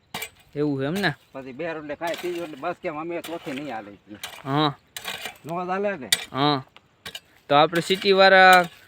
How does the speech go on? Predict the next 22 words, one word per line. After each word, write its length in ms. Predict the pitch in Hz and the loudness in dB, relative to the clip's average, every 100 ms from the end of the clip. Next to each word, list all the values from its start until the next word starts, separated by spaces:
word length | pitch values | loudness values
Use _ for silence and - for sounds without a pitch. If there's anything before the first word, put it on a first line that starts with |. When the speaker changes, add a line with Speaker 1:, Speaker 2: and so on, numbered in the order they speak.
| - - - - | -20 -16 -6 4
Speaker 1:
કોક 180 | 180 | 4
ગામડે 400 | 175 185 208 208 | 6 4 4 2
જાય 200 | 190 233 | 6 6
જમવા, 480 | 190 180 185 175 135 127 _ _ - - | 8 6 4 4 2 -2 _ _ -4 4
તો 140 | 160 | 6
હું 280 | 170 214 233 | 6 6 4
કે? 200 | 240 247 269 - - _ _ _ - - - - - _ _ _ - - - _ _ _ _ _ - - - - - | 6 6 6 -2 -20 _ _ _ -8 -8 -8 -14 -18 _ _ _ -14 -14 -16 _ _ _ _ _ -14 -14 -14 -20 -18
Speaker 2:
ઈ 60 | |
કે 80 | 143 | -14
કામ 320 | - 160 160 | -6 -4 -4
નહીં 140 | 156 139 | -6 -8
કરીએ, 220 | 123 117 | -8 -8
હુવા 320 | 113 131 127 | -6 -4 -4
જાવ 200 | 101 107 | -6 -6
હવે. 220 | 92 - - 147 131 - 403 233 - 156 | -4 -4 -4 -2 2 4 6 4 2 -4
Speaker 1:
<laughs> 920 | - - 285 285 185 _ - - - | -6 -4 -2 -2 -4 _ -14 -14 0
અને 180 | 156 160 | 4 4
વાડીઓ 400 | 160 185 226 220 | 6 4 8 8
રાખવી 340 | 208 220 - | 8 6 4
હોય 220 | 202 180 165 | 6 8 8
કા 160 | 202 | 6
કાકા? 320 | 233 247 254 | 6 6 4